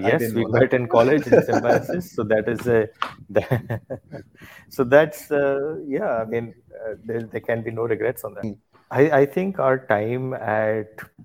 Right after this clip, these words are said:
Speaker 2: Pune, which was essentially two years after doing the B A, was,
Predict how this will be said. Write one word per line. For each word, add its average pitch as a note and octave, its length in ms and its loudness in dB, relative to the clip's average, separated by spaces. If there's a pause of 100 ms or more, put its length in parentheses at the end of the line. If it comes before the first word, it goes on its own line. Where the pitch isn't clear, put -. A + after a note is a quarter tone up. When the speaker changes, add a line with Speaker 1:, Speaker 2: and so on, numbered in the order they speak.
(160)
Speaker 2:
Pune, G#2 540 -2
which F#2+ 180 -12
was - 380 -6 (140)
essentially G#2 520 -6
two A2 140 2
years G2+ 480 2
after G2+ 680 2 (160)
doing G2+ 280 0
the G2 80 -4
B G2 260 0
A, G2 320 2 (540)
was, A2+ 640 0